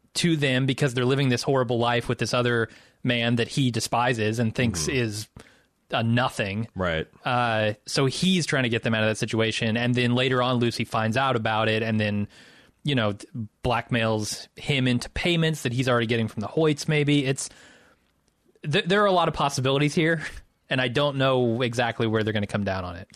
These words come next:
Speaker 1: I think Lucy being involved is possible, certainly.
Speaker 2: Yeah, but I'm with you. I don't know whether she was, like, paid off after the fact or involved from the beginning, whether it was all Dan, whether it was, like, I, the, the theory that I outlined is kind of a little bit more innocent, like, she's just having a day outing and the kids were too, and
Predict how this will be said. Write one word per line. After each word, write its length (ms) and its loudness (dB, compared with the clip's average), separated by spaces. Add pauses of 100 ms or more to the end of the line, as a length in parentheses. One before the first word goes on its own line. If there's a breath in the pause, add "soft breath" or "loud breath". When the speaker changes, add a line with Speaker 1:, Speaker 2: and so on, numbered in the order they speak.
(280 loud breath)
Speaker 1:
I 80 0
think 140 0
Lucy 320 2
being 180 0
involved 340 0
is 80 -2
possible, 520 -2
certainly. 480 -4
Speaker 2:
Yeah, 340 2
but 120 2
I'm 240 2
with 140 2
you. 200 2
I 40 2
don't 160 0
know 120 2
whether 240 2
she 240 0
was, 200 0
like, 200 -4
paid 240 0
off 200 0
after 280 -4
the 80 -8
fact 440 -2
or 60 -6
involved 320 -2
from 140 -6
the 80 -6
beginning, 500 0
whether 200 0
it 20 -2
was 160 -4
all 160 0
Dan, 460 0
whether 240 0
it 20 0
was, 120 -2
like, 140 -2
I, 200 -2
the, 200 -2
the 140 -6
theory 240 0
that 100 2
I 120 -2
outlined 320 -2
is 60 -6
kind 160 -4
of 60 -4
a 60 -4
little 140 0
bit 120 -2
more 200 -2
innocent, 520 -2
like, 140 -2
she's 180 -6
just 140 -6
having 240 -2
a 20 -2
day 260 -2
outing 380 0
and 100 -4
the 40 -10
kids 280 -4
were 140 -2
too, 480 0
and 240 -6